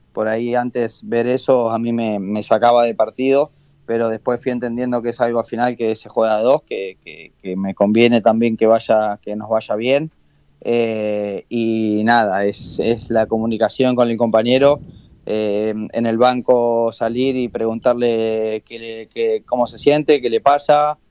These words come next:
y, y eso es, es fundamental, ¿no? Eh, sobre todo conocer cómo es el, conocer cómo es el otro, y si tiene eso, a veces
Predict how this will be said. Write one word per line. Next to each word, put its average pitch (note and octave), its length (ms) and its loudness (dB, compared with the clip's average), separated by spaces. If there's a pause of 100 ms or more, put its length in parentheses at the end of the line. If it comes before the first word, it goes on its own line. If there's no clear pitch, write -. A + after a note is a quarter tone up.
(220)
y, G#2+ 540 -8
y A2+ 80 0
eso A#2+ 320 0 (100)
es, A2 340 -8
es A2 200 -4
fundamental, G2+ 680 0
¿no? A2 320 0
Eh, G2 400 -4 (720)
sobre A#2+ 220 4
todo C#3+ 340 4
conocer B2 460 -4
cómo B2+ 280 -4
es A#2+ 140 -10
el, A2+ 340 -8
conocer A2+ 440 -2
cómo B2 220 0
es - 100 -18
el A#2+ 100 -2
otro, C3+ 400 2
y A#2 80 -6
si G2 520 -14
tiene A#2+ 280 0
eso, A#2+ 480 2
a A2 60 -2
veces A#2+ 380 -6